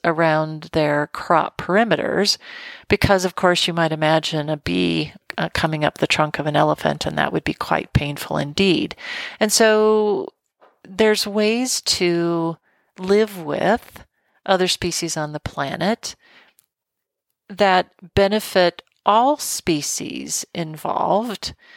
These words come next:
and without causing harm to any species directly. Asian elephants, as a matter of fact, are even known to,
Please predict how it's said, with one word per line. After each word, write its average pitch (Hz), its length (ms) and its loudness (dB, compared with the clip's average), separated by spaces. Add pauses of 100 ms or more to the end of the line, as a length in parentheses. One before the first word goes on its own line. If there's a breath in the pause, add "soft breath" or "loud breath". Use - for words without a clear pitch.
(180 loud breath)
and 208 120 2
without 214 480 2
causing 202 540 -2
harm 185 880 -2 (500 soft breath)
to 180 460 2
any 180 260 0
species 160 1120 -2 (460 soft breath)
directly. - 880 0 (800 loud breath)
Asian 226 340 4
elephants, 214 640 2
as 185 100 -4
a 180 40 -10
matter 175 200 4
of 180 60 -2
fact, 185 360 2
are 170 100 2
even 165 260 -2
known 160 280 -2
to, 156 600 0